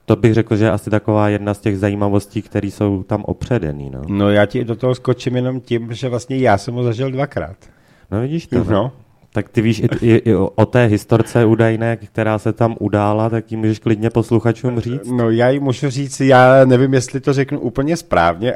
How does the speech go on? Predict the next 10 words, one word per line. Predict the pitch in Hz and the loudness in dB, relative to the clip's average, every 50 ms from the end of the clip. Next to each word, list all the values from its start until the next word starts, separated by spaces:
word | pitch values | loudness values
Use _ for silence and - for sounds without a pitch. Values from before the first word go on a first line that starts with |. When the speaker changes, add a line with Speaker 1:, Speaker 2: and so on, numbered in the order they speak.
| - - | -6 -4
Speaker 2:
ale | - 95 95 95 98 101 104 104 104 104 104 104 107 - - | -2 0 0 2 2 2 2 2 2 2 0 0 -2 -4 -6
jako, | 107 101 - - 95 80 - - - _ - | -10 -8 -4 -4 -4 -4 -4 -8 -18 _ -8
eh, | 107 98 95 92 92 90 90 90 90 92 98 - _ - | -6 -4 -2 -2 -4 -4 -6 -8 -10 -12 -14 -18 _ -16
říká | 107 - 120 - - 156 160 139 | -12 -12 -6 -2 2 2 2 2
se, | - - 101 92 98 101 - - - - - - | 0 -2 -4 -4 -4 -6 -10 -16 -20 -20 -20 -20
že | _ - - | _ -16 -10
pan | - - 180 196 | -6 -4 -4 -4
Smrčka | - - - 87 82 - - - - 98 98 101 104 - - _ _ - - | -4 -4 -6 -6 -6 -8 -10 -4 -2 -2 0 -2 -4 -8 -14 _ _ -16 -12
vlastně, | - 104 - - 107 104 101 98 98 98 | -10 -10 -8 -6 -6 -4 -4 -4 -4 -6
eh, | - _ - | -10 _ -8